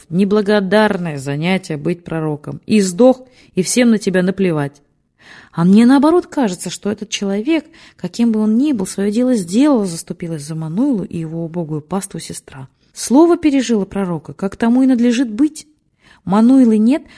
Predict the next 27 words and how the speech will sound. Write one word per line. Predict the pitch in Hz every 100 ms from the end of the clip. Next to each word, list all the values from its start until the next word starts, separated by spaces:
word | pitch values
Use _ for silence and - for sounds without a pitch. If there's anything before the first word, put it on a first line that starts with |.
| _
а | 190
найденыши | 202 220 254 254 233
со | 190
своего | - - 214 214
пути | 214 226 226
не | 202 269
сбились. | 240 208 226 254 - - _ _ _ _ _
Кстати | - - 220 214
говоря, | 202 208
я | 214
не | 208 214
знаю, | 202 180
почему | - - 175 165
они | 165
себя | - 165 160
так | 156
называют. | 165 165 156 151 147 _ _ _ _ _ _ _ _ _ _ _ - - - _ _ _
"Они | - 185 302
говорят, | 320 294 311 302
что | -
Мануил | 233 220 294 311
отыскал | 277 240 - 294 277
их |
среди | - 175 180 254
человеков", — | - 226 170 143 202 220 -
объяснил | 220 196 196 202 202
Долинин. | 185 196 190 190